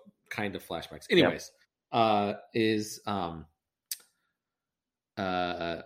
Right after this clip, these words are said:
Speaker 1: Mighty Steel Leg, no, Golden Leg Fung, uh, is, is being kind of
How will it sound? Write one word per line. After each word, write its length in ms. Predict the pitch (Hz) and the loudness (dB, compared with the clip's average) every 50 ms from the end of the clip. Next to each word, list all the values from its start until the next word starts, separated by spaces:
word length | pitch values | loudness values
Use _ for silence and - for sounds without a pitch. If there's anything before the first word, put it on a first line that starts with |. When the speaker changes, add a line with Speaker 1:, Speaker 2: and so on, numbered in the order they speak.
| - | -12
Speaker 1:
Mighty 340 | - 92 110 127 143 147 139 | -4 2 4 4 4 4 2
Steel 580 | 135 - - - 139 135 135 127 123 123 117 113 | -2 -6 -4 -2 2 4 6 8 6 6 6 4
Leg, 420 | 110 110 110 107 101 92 95 - - - _ _ _ _ _ _ _ _ _ _ _ _ _ | 2 2 2 2 0 -2 -4 -10 -10 -20 _ _ _ _ _ _ _ _ _ _ _ _ _
no, 320 | - 123 123 104 87 76 - - _ _ _ _ _ | 0 2 2 2 2 -2 -8 -14 _ _ _ _ _
Golden 340 | - 143 139 151 156 151 143 | 6 8 10 10 10 8 6
Leg 240 | 131 127 127 120 110 | 6 6 6 4 2
Fung, 460 | - - - 120 90 87 82 76 - - - _ _ _ _ _ _ _ _ _ _ _ _ - | -4 0 2 2 2 2 -2 -8 -14 -18 -20 _ _ _ _ _ _ _ _ _ _ _ _ -2
uh, 360 | 107 104 101 98 95 95 92 - | 0 2 2 2 0 0 -2 -2
is, 360 | - 104 104 98 - - - _ | -2 -2 -2 -4 -6 -12 -8 _
is 180 | 107 98 90 95 | -4 -4 -4 -2
being 280 | - 117 110 107 101 | 0 0 0 0 -2
kind 240 | 92 - 117 110 104 | -2 -2 -2 -2 0
of 200 | 104 95 85 - | -2 -4 -6 -10